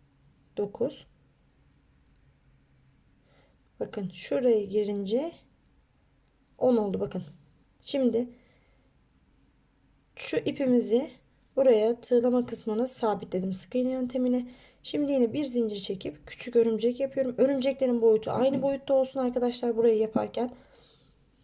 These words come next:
İki, üç kere tığıma doladım. Şöyle ipimi alayım. Bakın üç kere tığıma doladım. Üçüncü, dördüncü araya üç tane kutucuk bırakıp dördüncü araya giriyorum. Bir, iki,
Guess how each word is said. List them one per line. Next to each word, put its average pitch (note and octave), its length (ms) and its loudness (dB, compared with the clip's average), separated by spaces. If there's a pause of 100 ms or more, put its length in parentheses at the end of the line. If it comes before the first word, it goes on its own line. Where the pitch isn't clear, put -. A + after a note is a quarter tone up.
(280)
İki, A#3 240 -6
üç - 200 -6
kere A#3+ 220 0
tığıma A#3+ 340 0
doladım. C4 420 2 (2000)
Şöyle - 120 -20
ipimi F#3+ 300 -8
alayım. F#3+ 380 -6 (380)
Bakın F#3+ 400 -8
üç A#3+ 180 -8
kere B3 220 -2
tığıma B3+ 280 -2
doladım. A#3+ 260 0
Üçüncü, A#3+ 460 -4
dördüncü A#3+ 580 2
araya G#3 480 -2
üç A#3+ 200 -6
tane G#3 320 -2 (460)
kutucuk B3+ 400 -6
bırakıp B3 380 -2
dördüncü A3+ 420 4
araya G#3+ 200 4
giriyorum. C4 500 0 (460)
Bir, A#3 340 0 (240)
iki, G#3 440 -4